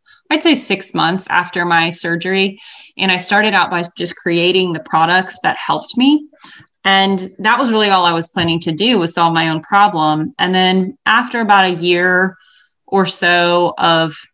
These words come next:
living better, I realized that other people deserved that too. And it just sort of felt selfish not to share it. And so that's sort of what sent me down the path of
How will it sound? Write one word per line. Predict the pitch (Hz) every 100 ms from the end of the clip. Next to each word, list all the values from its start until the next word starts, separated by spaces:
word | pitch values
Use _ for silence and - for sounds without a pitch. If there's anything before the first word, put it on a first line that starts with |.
| _ _ -
living | 170 175 180 226
better, | 240 240 233 240 226 - _ _ _ _ _ _ _ 196
I | 196
realized | 190 190 196
that | 185 -
other | 170 180
people | 190 180 180
deserved | 170 170 165 165 170
that | 165 -
too. | - 170 247 311 - - -
And | 190
it | 180
just | 190 175
sort | 190
of | 180
felt | 180 170
selfish | - 165 196 -
not | 160
to | -
share | 165 - 170 165
it. | 156 -
And | 175
so | 175 180
that's | 190 190 -
sort | 180
of | 185
what | 170
sent | - 175 190
me | 170 165 165 _ - - _
down | 185 170
the | 175
path | - 165 165 165 -
of | 170 160 160 151